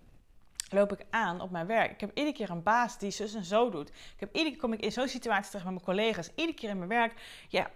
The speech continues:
doe ik het werk wat ik wel kan. Maar tof, moi, nee. Ik zit iedere keer op de klok te kijken. Ik doe mijn kunstje wel, maar vervulling haal ik er niet uit. Dat zijn patronen die vaak terugkomen. En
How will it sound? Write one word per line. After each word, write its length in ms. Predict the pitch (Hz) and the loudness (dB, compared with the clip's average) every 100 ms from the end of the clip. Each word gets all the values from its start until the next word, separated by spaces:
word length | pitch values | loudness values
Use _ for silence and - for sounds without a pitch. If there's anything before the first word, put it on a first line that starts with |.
| - - _ _ | -18 -20 _ _
doe 160 | 233 277 | 0 0
ik 80 | |
het 120 | 240 185 | -2 0
werk 280 | 220 208 | 2 2
wat 120 | 202 185 | -2 -8
ik 100 | 156 | -8
wel 180 | 151 - | -8 2
kan. 360 | 320 196 190 - - | 2 2 -6 -14 -20
Maar 120 | 180 - | -18 -4
tof, 420 | - 339 339 - - - | 4 4 4 -8 -16 -8
moi, 360 | 185 202 151 - - - | 0 4 4 2 -16 -6
nee. 440 | 190 247 226 73 - | -2 0 -2 -6 -10
Ik 140 | - | -10
zit 120 | 196 | -8
iedere 140 | 175 165 | -8 -8
keer 100 | 180 | -8
op 80 | 185 | -6
de 60 | |
klok 200 | 190 240 | -6 -6
te 80 | - | -6
kijken. 540 | - 175 - - - | -4 -2 -2 -6 -8
Ik 180 | - 175 | -8 -4
doe 120 | 208 | 0
mijn 140 | 240 208 | 0 -2
kunstje 380 | 190 180 - 160 | -2 -2 -4 -4
wel, 220 | 156 196 | -2 -2
maar 320 | 185 165 104 | -2 -4 -4
vervulling 420 | - 165 214 247 | -8 -6 -4 -2
haal 260 | 214 254 277 | -2 -2 -2
ik 100 | 202 | -6
er 60 | |
niet 140 | 165 - | -12 -12
uit. 320 | - - - - - - - | -14 -16 -20 -20 -20 -20 -16
Dat 100 | - | -8
zijn 140 | 262 240 | -6 -6
patronen 480 | 226 - 240 285 | -6 -2 -2 0
die 160 | 220 208 | -2 -6
vaak 160 | 185 - | -8 -10
terugkomen. 680 | 220 - 165 - - - 170 - _ _ _ _ _ _ _ _ _ _ _ _ _ _ _ _ _ _ - | -10 -8 -10 -10 -12 -18 -20 -20 _ _ _ _ _ _ _ _ _ _ _ _ _ _ _ _ _ _ -6
En 440 | 214 214 214 | -2 -2 -4